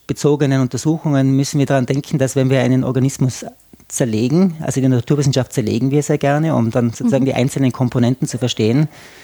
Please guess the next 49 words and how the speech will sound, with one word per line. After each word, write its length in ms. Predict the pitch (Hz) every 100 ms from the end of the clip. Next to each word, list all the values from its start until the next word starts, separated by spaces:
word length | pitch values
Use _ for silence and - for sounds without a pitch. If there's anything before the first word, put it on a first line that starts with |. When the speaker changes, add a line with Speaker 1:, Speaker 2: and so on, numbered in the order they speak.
| - - - _
Speaker 1:
aber 540 | 117 120 123 127 131 135
auch 120 | 139
wenn 100 | 147
wir 180 | 143 147
ein 160 | 135
Aut-, 340 | 131 131 - -
Auto 240 | 143 165
zerlegen, 400 | 151 147 139 143
können 160 | 139 135
wir 60 |
das 120 | 127 -
Auto 260 | 117 139
wieder 140 | 127 120
zusammensetzen 720 | 107 117 139 135 135 - 139
und 220 | 127 120
im 140 | -
besten 300 | 120 127 -
Fall 200 | 127 123
funktioniert 500 | 120 131 - 127 120
es 120 | 151 131
nachher 260 | 120 123
gleich 260 | 120 110 110
wie 60 |
vorher. 440 | 123 123 127 139 131 - -
Es 140 | 143
ist 120 | 120 -
sehr 140 | 135
viel 140 | 147
schwieriger, 420 | 120 139 143 143 139
einen 220 | 120 123
Organismus 520 | 147 117 139 - 127
zu 140 | -
zerlegen 400 | 123 123 113 131
und 140 | 143 123
dann 80 | 127
wieder 160 | 127
zusammenzusetzen 800 | - 120 117 123 135 131 131 -
und 100 | 120
dann 140 | 123 117
zu 120 | 120
hoffen, 260 | 120 -
dass 100 | 123
er 60 | 131
funktioniert. 640 | 127 131 - 120 113 143 - - - - -
Und 160 | - 127
bei 80 | 131
einem 180 | 135 135
komplexen 560 | 135 123 147 - 147
Ökosystem, 960 | 135 160 - 160 147 - 139 120 117